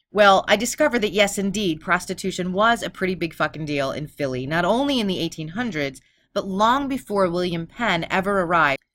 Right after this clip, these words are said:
So here's the history lesson first. There were multiple categories of ladies of pleasure. There were ladies who came from very little to no means nor education. These women worked in brothels where they were forced to spend the evening with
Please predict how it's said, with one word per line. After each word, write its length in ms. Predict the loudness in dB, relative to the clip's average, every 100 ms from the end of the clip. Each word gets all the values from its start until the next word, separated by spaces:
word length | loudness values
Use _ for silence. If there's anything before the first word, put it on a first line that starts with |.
| _ -4
So 140 | 0
here's 260 | 4 2 4
the 80 |
history 320 | 2 2 0 0
lesson 340 | 0 -2 -6
first. 440 | -2 -2 -4 -12 _ _ _ _ _ _ -2
There 200 | 4 4
were 280 | 8 8 8
multiple 640 | 4 2 2 2 -2 -2
categories 760 | -4 2 2 2 -2 -2 -4 -4
of 180 | -4
ladies 380 | -2 -2 -2 -4
of 140 | -8 -4
pleasure. 420 | -2 -2 -4 -18 _ _ -2
There 100 | 0
were 80 | 2
ladies 360 | 2 0 -2
who 60 | -6
came 300 | -6 -6 -6
from 220 | -6 -6
very 300 | 0 0 0
little 260 | -2 -2 -4
to 160 | -6
no 300 | -6 -2 0
means 480 | 0 -4 -6 -10 -8
nor 200 | -4 -2
education. 760 | 0 -2 -6 -6 -8 -6 -6 -8 -12 _ _
These 300 | -6 -2 0
women 280 | 0 0 0
worked 200 | -2 -4
in 140 | -4 -4
brothels 560 | 0 0 -2 -8 -8
where 140 | -4 -2
they 100 | 0
were 140 | -2
forced 480 | -6 -6 -4 -4 -8
to 40 |
spend 320 | -8 -2 -2 -2
the 160 | -6
evening 280 | -6 -6 -8
with 160 | -8